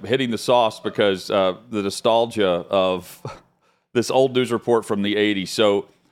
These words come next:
uh, Cali Nostalgia is a account on social you can follow for this, but here is a news report from Texas.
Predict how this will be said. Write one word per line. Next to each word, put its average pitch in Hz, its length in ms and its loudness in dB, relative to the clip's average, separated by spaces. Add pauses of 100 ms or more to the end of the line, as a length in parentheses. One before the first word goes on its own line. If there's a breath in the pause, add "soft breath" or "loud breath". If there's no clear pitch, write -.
(200)
uh, 101 140 2
Cali 170 340 2
Nostalgia 123 760 0
is 95 320 -4
a 92 300 0
account 110 480 -2
on 98 140 -4
social 98 360 -2
you 92 80 -8
can 82 140 -10
follow 92 320 0
for 80 140 -10
this, 78 240 -4
but 87 240 -6
here 151 240 0
is 127 160 -4
a 113 40 -4
news 110 240 -2
report 107 380 -2
from 87 220 -8
Texas. - 800 -10